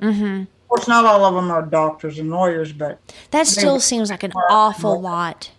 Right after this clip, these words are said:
Speaker 1: of
Speaker 2: It is
Speaker 1: time.
Speaker 2: an awful lot, I think.
Speaker 1: And
Speaker 2: But my dad worked long, long hours.
Speaker 1: Well, and she enjoyed the money and the success, too.
Speaker 2: Who wouldn't?
Speaker 1: And she deserved it. I mean, she sacrificed a lot.
Speaker 2: She did.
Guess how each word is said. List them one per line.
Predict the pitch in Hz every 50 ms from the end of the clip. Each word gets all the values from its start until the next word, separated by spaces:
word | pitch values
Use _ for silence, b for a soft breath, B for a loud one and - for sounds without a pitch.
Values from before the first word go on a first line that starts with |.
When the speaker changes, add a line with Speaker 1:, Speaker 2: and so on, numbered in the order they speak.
| - - - _ _ _ _ -
Speaker 1:
of | 196 180 - -
Speaker 2:
It | 214 220
is | 240 240 220
Speaker 1:
time. |
Speaker 2:
an | -
awful | 208 175 151 160 156 156 - - 151 143
lot, | 139 139 147 156 156
I | 147 139
think. | - - 156 156 151 - - - - _ _ _ _ _ -
Speaker 1:
And | 226 247 240 233 220
Speaker 2:
But | 202 190
my | 190 220 - - - _ - 226
dad | 226 180
worked | 170 165 165 156 - -
long, | 151 147 147 147 165 170 175 170 170 160
long | 143 143 143 139 135 131
hours. | 123 127 127 - - - - - - -
Speaker 1:
Well, | 220 247 330
and | 339 - 233 208
she | - - 294 349 440
enjoyed | 392 269 220 226 254 311 392 349 220
the | 220
money | 202 202 214 226 233 240 233
and | 220 202 190
the | 180
success, | - - - - - 240 254 214 170 - -
too. | - - 262 226 - - - 208 - _ _ - - - _ _ -
Speaker 2:
Who | 240 254 247 240
wouldn't? | 269 285 285 247 226 233 - _ _ _ -
Speaker 1:
And | 262 262
she | - 330 320
deserved | 277 320 254 247 269 359 440 - 196 147
it. | - - - -
I | 214
mean, | 214 220 214
she | - - 294
sacrificed | 269 - - 262 240 247 240 247 240 - 208 185 180 180 - -
a | 180
lot. | 180 160 139 - - _ _ _ _ _ _ _
Speaker 2:
She | - - 233 214
did. | 185 185 175 175 175 180